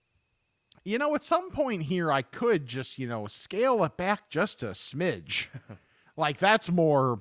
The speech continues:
my thing at, at the moment is, like, maybe at some point I'm not just, I don't have the gas pedal all the way down.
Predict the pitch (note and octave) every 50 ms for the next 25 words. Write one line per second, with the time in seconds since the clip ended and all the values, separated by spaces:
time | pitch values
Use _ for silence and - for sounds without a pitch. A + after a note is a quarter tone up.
0 | F2+ D3 D#3 D3+ D3+ D3 - - B2+ G2+ F#2+ F2+ F2 - G#2+ B2+ C3+ - - C3
1 | - - C3 A#2+ B2 A#2 A2+ A2 G#2+ A2 B2 C3+ A#2 C3 C3 A#2+ A#2+ A2+ - _
2 | _ _ _ _ _ _ _ _ _ - G3+ C4 D#4 D#4+ F4 E4+ D4 C4 A#3 G#3
3 | - - - G3+ F3+ F3 F3+ E3+ - - D3 C#3+ C#3+ C#3 C3+ C3 - - - -
4 | D3 E3 F3+ F3+ F3 E3 D#3+ D#3+ C#3 C3 C3+ C#3+ C3+ - - _ _ _ _ -
5 | C3+ - C3 D3+ D#3+ D3 D#3+ E3 D3+ D3+ E3+ D#3 D3+ C#3 B2+ G#2 G#2 C#3 C3+ D3
6 | C#3 - - D3+ C3+ B2 A#2 G#2 - D#2+ G#2 B2+ D3 D3 D3+ D3 D#3 D3+ D#3 D3
7 | D3+ D3+ D3+ D3 D3 D#3 D#3+ E3